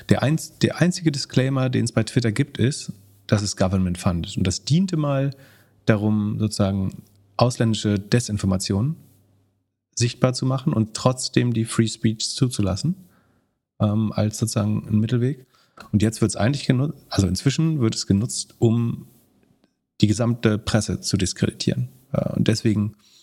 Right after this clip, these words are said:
verstehe ich auch, wenn Presseorganisationen sich da teilweise zurückzieht, was ja dazu geführt hat, dass N P R hat ja gesagt, so, „Wir ziehen uns dann zurück.“ <laughs> Daraufhin hat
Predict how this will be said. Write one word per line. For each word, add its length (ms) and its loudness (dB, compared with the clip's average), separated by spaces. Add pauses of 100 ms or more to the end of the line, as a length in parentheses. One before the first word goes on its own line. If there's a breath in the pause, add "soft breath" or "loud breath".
(240 soft breath)
verstehe 300 2
ich 100 2
auch, 160 0
wenn 360 2
Presseorganisationen 760 0
sich 120 -4
da 60 -2
teilweise 440 0
zurückzieht, 400 0
was 140 2
ja 60 -2
dazu 200 -2
geführt 280 0
hat, 160 -2
dass 160 -4 (500 loud breath)
N 160 2
P 140 0
R 140 0
hat 120 -2
ja 60 0
gesagt, 280 0
so, 120 0
„Wir 100 2
ziehen 160 -2
uns 80 -2
dann 140 0
zurück.“ 300 -2
<laughs> 20 -12
Daraufhin 400 0
hat 140 0